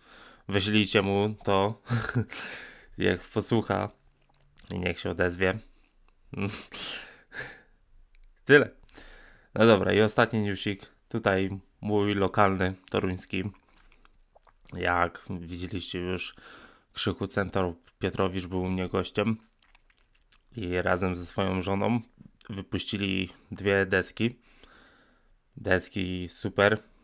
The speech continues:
Tutaj mają swoją prac-, pracownię. Brzoza Polarna się nazywa. Zapraszam serdecznie.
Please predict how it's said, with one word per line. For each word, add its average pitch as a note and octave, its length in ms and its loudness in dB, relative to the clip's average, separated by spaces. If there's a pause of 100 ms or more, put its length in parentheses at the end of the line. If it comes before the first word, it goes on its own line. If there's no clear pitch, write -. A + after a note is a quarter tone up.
(460)
Tutaj F2+ 440 -4 (220)
mają F#2 240 -2
swoją F#2 320 -4
prac-, - 320 -6 (480)
pracownię. F#2+ 580 -2 (220)
Brzoza F#2+ 460 0
Polarna F2+ 480 0
się F#2+ 120 -8
nazywa. F2+ 380 -2 (580)
Zapraszam F#2 540 -2
serdecznie. F#2+ 580 -2